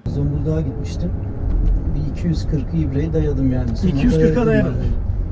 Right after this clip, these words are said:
Speaker 1: Resmen yola böyle yapıştığımı
Speaker 2: Yapıştın.
Speaker 1: hissediyordum yani.
Speaker 2: Hiç böyle tereddüt falan,
Speaker 1: Hiç,
Speaker 2: hiç böyle
Speaker 1: hiç
Speaker 2: şey
Speaker 1: tereddüt
Speaker 2: hissetmiyorsun
Speaker 1: yok. O
Speaker 2: değil
Speaker 1: kadar,
Speaker 2: mi?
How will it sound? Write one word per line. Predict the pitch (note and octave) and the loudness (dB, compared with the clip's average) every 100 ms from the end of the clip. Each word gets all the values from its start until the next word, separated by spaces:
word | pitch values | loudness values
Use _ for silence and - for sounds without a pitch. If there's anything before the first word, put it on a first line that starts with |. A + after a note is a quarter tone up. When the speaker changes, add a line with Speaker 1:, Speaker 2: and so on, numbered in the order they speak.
| - - - - - - - - | -2 0 2 4 4 2 0 -2
Speaker 1:
Resmen | D3 C#3 D3 C#3+ | -2 -2 0 0
yola | C3+ D3 C#3 D3 | 2 0 0 0
böyle | C#3 C3+ | 0 0
yapıştığımı | D#3 - - - C3+ D3+ - - | 0 0 -2 2 2 2 0 2
Speaker 2:
Yapıştın. | G3 G3 F#3+ E3 | 2 2 2 2
Speaker 1:
hissediyordum | C#3+ D3 C3+ B2 | 2 2 2 2
yani. | A2 G#2 - | 0 -2 -2
Speaker 2:
Hiç | - - | -2 0
böyle | B3 B3 B3+ - - | 4 6 4 2 2
tereddüt | A3 A#3+ - - | 4 4 0 0
falan, | B3 C4+ C4 | 0 2 2
Speaker 1:
Hiç, | D#3+ - | 0 0
Speaker 2:
hiç | G3 | 0
böyle | G#3 A3+ B3 | 4 4 2
Speaker 1:
hiç | - - | 0 0
Speaker 2:
şey | |
Speaker 1:
tereddüt | F#3 A#3+ | 4 4
Speaker 2:
hissetmiyorsun | - - C#4 - A3 E3 B3 | 2 0 0 2 0 2 2
Speaker 1:
yok. | C#4+ | 4
O | |
Speaker 2:
değil | F3+ | 2
Speaker 1:
kadar, | |
Speaker 2:
mi? | B2+ | 0